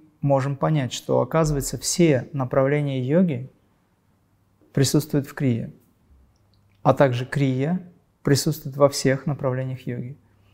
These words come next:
Йогу разодрали на разные части. Это сделали на Западе.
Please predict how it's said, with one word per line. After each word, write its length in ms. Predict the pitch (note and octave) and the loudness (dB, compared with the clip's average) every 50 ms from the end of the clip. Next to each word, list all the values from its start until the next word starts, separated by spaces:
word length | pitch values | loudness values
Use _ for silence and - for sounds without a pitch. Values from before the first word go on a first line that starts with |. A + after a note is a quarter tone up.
| _ _ _ _ _ _ _ - _ - | _ _ _ _ _ _ _ -16 _ 2
Йогу 300 | C#3+ C#3 E3+ F3 F3 F#3 | 6 8 8 8 8 8
разодрали 540 | F#3+ F#3+ F3 G3 F#3+ F3+ G3 G3 E3 C3+ B2+ | 6 6 6 4 2 4 4 4 4 4 4
на 140 | B2 B2+ B2+ | 2 0 0
разные 380 | C3 B2+ A#2+ A#2+ B2 B2 A#2 | -2 -4 -4 -6 -8 -10 -10
части. 380 | - - C#3+ C3 - - - _ _ _ _ _ _ _ _ _ _ _ _ - | -8 -8 -8 -8 -8 -12 -18 _ _ _ _ _ _ _ _ _ _ _ _ 4
Это 260 | - C#3+ C#3 - D#3 | 4 6 6 6 4
сделали 400 | C#3 C3+ D3+ E3 D#3+ D#3 D3+ D3+ | 4 4 2 2 2 2 0 0
на 160 | D3 D3 D3 C#3 | 0 0 0 0
Западе. 540 | D3 E3 D#3+ D3+ - B2+ A2+ G#2+ A2+ - | 0 0 -2 -2 -4 -6 -6 -6 -8 -12